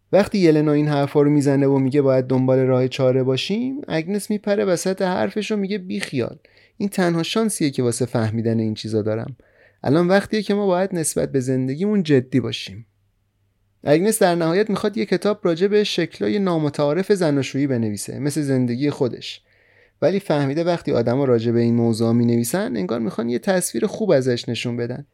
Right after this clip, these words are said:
ولی اگنس می‌خواد خودش واقعیت اصلی این شکوه تراژیک رو درک کنه و تا اون زمان هیچ نتیجه گیری نمی‌کنه.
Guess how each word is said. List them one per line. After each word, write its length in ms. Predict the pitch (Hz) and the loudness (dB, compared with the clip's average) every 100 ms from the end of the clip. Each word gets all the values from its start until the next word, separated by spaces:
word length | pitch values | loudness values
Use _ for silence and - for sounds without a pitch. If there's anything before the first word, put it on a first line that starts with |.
| - | -2
ولی 200 | 180 220 | 2 2
اگنس 320 | 196 220 226 | 2 0 -4
می‌خواد 240 | 202 226 - | -4 -4 -4
خودش 560 | - 240 277 277 - | -2 -2 -2 -4 -2
واقعیت 500 | 196 185 185 - 226 | 0 0 -2 -2 -2
اصلی 500 | - 175 170 - 262 | -4 -4 -4 -4 -4
این 200 | 170 196 | -2 -2
شکوه 480 | 185 190 - 180 175 | -4 -4 -4 -2 -2
تراژیک 500 | - 180 185 202 226 | 0 0 0 -2 -4
رو 100 | 240 | -4
درک 380 | 196 202 - - | 0 0 0 -4
کنه 340 | 135 127 127 - - | -6 -4 -6 -6 -2
و 60 | |
تا 160 | 143 165 | -2 -2
اون 200 | 185 208 | -2 -2
زمان 420 | 180 165 180 214 - | 0 -2 -2 -4 -4
هیچ 200 | 226 - | -6 -4
نتیجه 380 | 175 - 151 156 | -4 -4 -4 -4
گیری 360 | 147 165 208 | -4 0 2
نمی‌کنه. 460 | 180 127 - - | 4 2 0 -10